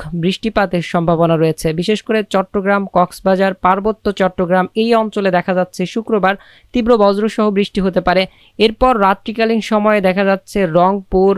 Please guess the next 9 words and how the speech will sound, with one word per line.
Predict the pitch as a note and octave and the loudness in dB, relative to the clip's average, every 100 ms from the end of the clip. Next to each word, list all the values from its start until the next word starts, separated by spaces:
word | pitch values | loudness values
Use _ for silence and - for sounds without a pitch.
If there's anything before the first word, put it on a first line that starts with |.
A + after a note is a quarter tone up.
| - | 0
এদিকে | F3+ F3 F#3 F3 | 0 0 0 0
ময়মনসিংহ | D#3+ F3 F#3+ G3 G#3+ G3+ G#3+ G3+ | 2 2 2 0 -4 -4 -4 -4
সহ | - G3 G3+ G3+ | -2 0 0 0
সিলেট | - G3+ G3+ | 0 0 2
বিভাগ | G3 F3+ G3+ _ _ - | 2 2 0 _ _ -2
এবং | G3 G#3 | 0 2
ভারতের | F3+ G#3+ A3 A#3+ | 2 2 2 0
পশ্চিমবঙ্গ, | A3+ A#3 A3+ A#3 A3+ A3 G#3+ A3+ | 2 -2 0 -4 0 0 2 0
রাজশাহী | F#3 F3 - G#3 F#3 | 2 0 0 0 2